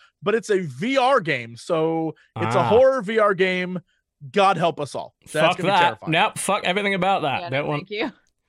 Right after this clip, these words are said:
Speaker 2: Not in a
Speaker 1: And,
Speaker 2: million
Speaker 1: um,
Speaker 2: years.
Speaker 1: then there's Zwei, uh, which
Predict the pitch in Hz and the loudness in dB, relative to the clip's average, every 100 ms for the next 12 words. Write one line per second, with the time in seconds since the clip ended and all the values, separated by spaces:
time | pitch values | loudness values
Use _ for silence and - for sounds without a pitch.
0 | _ - 190 185 190 185 170 170 151 185 | _ -2 0 2 2 0 0 0 2 2
1 | 190 220 277 226 170 131 180 302 285 294 | 2 2 0 0 -2 -2 0 2 0 -4
2 | 190 226 220 214 156 - _ - 143 233 | 0 2 2 0 -4 -20 _ -18 -16 -8
3 | 381 508 539 480 415 349 262 220 190 165 | -2 -2 -2 0 2 2 -2 -6 -6 -8
4 | - _ _ - 180 196 196 185 240 233 | -12 _ _ -2 2 4 4 2 -2 -6
5 | - | -14